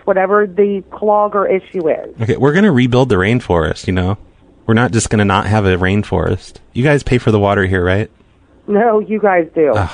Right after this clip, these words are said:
Speaker 2: fuck. Whatever. I mean, we can afford it.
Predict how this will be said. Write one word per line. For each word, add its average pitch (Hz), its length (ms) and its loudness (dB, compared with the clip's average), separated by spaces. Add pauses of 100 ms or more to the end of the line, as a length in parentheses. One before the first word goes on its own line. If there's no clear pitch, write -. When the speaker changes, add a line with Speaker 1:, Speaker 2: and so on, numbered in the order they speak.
(120)
Speaker 2:
fuck. - 360 -16 (920)
Whatever. 101 500 0
I 101 100 -8
mean, 92 340 -6 (460)
we 117 100 -2
can 104 120 -2
afford 85 300 0
it. 87 160 -2